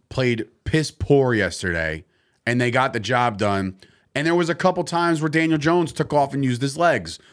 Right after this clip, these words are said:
again, right? And there was a couple times he slid one yard short. I'm just like, "You moron." You know what I mean? Like, dive forward, right? But, like, I don't know.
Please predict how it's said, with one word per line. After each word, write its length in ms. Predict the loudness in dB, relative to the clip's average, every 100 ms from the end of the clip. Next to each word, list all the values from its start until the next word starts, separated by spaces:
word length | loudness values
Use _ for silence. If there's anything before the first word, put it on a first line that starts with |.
| -6
again, 360 | -2 -2 -2 0
right? 300 | 0 2 0
And 240 | -2 0
there 80 | 0
was 80 | 0
a 40 |
couple 220 | -2 -2
times 280 | 0 -2 -2
he 60 | -4
slid 420 | -6 -6 -6 -8 -18 -10
one 220 | 0 2 4
yard 220 | 0 0
short. 320 | 2 2 4
I'm 100 | 0
just 140 | -2 -2
like, 160 | -4
"You 180 | -4 -6 -6
moron." 540 | -6 -4 -4 -4 -4
You 100 | -2
know 120 | 0
what 40 | 0
I 40 |
mean? 140 | 0 0
Like, 200 | -2 -6 -20 -20 -10 -2
dive 300 | 0 0 0
forward, 400 | 0 0 -2 -2
right? 240 | 0 -2 -8 -8 0
But, 100 | 0
like, 240 | 0 -4 _ _ _ _ _ -18 -4
I 160 | 0 2
don't 140 | 0
know. 320 | 0 0 -2